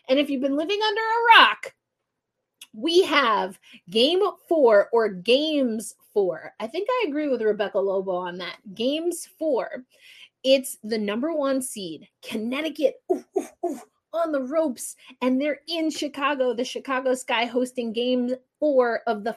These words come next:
first series. And then later on tonight in Phoenix,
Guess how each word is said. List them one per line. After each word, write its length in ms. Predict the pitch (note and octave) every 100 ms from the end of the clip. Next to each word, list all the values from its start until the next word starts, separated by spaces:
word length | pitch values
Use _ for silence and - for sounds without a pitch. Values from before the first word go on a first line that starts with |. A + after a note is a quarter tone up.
| _
first 420 | D#4+ G#4 - -
series. 640 | - F#3+ F#3 G3 F#3 F#3+ - - -
And 200 | G#3+ A#3
then 180 | A#3+ A#3
later 400 | G3 F#3 A#3+ F#4+
on 240 | G4+ G#4+ G4+
tonight 400 | G4+ G#4 G#4 G#4+ A4
in 140 | G#4+ -
Phoenix, 680 | A4+ F#4+ A#3+ - - -